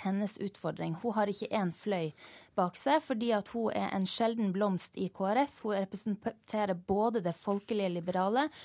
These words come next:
og hun er veldig blå og borgerlig. Og de fleste liberale i K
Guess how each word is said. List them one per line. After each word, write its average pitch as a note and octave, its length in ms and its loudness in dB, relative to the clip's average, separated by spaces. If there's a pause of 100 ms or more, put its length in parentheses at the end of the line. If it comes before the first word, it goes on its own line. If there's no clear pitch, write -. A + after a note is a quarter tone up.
(280)
og G#3+ 160 6
hun F#3 180 0
er F3+ 140 2
veldig F3 560 2 (140)
blå D#3+ 400 4
og D#3 100 0
borgerlig. D3 460 -4 (280)
Og G3+ 80 0
de A3+ 140 2
fleste - 480 -2
liberale G3 640 2
i G3 240 -2
K - 160 -8